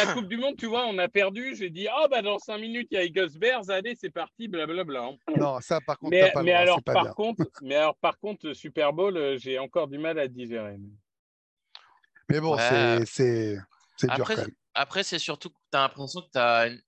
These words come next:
Speaker 3: même si t'as des éléments en place, t'as une espèce de page qui se tourne, puisque du coup, on a perdu deux coordinateurs et que, bah, tu sais pas comment ça va être, là, ce, la, bah, j'allais dire la saison prochaine.
Speaker 1: Bah, peut-être
Speaker 3: Ah, la
Speaker 1: qu'au
Speaker 3: saison
Speaker 1: Super Bowl, on
Speaker 3: deux mille vingt-trois, quoi.
Speaker 1: prendra moins de trente-huit points avec un nouveau
Speaker 3: Ah, peut-être,
Speaker 1: coordinateur
Speaker 3: hein.
Speaker 1: défensif.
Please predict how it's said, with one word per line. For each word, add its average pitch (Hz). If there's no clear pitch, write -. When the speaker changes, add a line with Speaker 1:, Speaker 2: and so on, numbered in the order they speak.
Speaker 3:
même 151
si -
t'as 131
des 117
éléments 127
en 139
place, 127
t'as 127
une 127
espèce 127
de 127
page 170
qui 143
se -
tourne, 214
puisque -
du 127
coup, 139
on 120
a 107
perdu 113
deux 131
coordinateurs 117
et 110
que, 98
bah, 117
tu -
sais 135
pas 165
comment 180
ça 123
va 110
être, 151
là, 151
ce, 117
la, 98
bah, 107
j'allais 120
dire 123
la 120
saison 120
prochaine. 117
Speaker 1:
Bah, 143
peut-être 202
Speaker 3:
Ah, -
la 180
Speaker 1:
qu'au 165
Speaker 3:
saison 135
Speaker 1:
Super 160
Bowl, 180
on -
Speaker 3:
deux 208
mille 175
vingt-trois, 151
quoi. 127
Speaker 1:
prendra 151
moins 170
de -
trente-huit 151
points 254
avec 185
un 156
nouveau 143
Speaker 3:
Ah, 156
peut-être, 151
Speaker 1:
coordinateur 135
Speaker 3:
hein. 120
Speaker 1:
défensif. 123